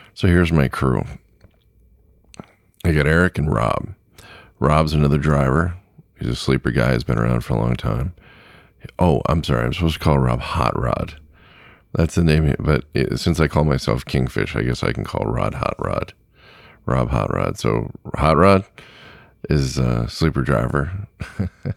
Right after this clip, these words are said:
<laughs> who, uh, who's gonna come join us. We're really excited about that. And he's a good guy. I've known him for a long time.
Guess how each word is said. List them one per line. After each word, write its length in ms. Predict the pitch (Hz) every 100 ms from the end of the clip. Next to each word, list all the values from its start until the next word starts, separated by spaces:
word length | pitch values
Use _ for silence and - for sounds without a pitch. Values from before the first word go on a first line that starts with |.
| -
<laughs> 1000 | 101 _ _ - - - - - - _
who, 320 | - 82 78
uh, 260 | 76 67 - - - _ _ _ _ _ _ _ _ - _
who's 280 | - 90 -
gonna 260 | 78 71 69 -
come 220 | - 65
join 280 | - 65 53
us. 260 | 65 - -
We're 140 | - 67
really 220 | 69 64
excited 340 | - 64 58
about 240 | 57 55 50
that. 300 | 50 50 - _ - - - - -
And 160 | 65 62
he's 180 | 64
a 40 | 62
good 160 | 73
guy. 160 | - 57
I've 100 | 50
known 180 | 65 58
him 60 |
for 120 | 55 58
a 60 |
long 180 | 62 58
time. 520 | - 57 50 - -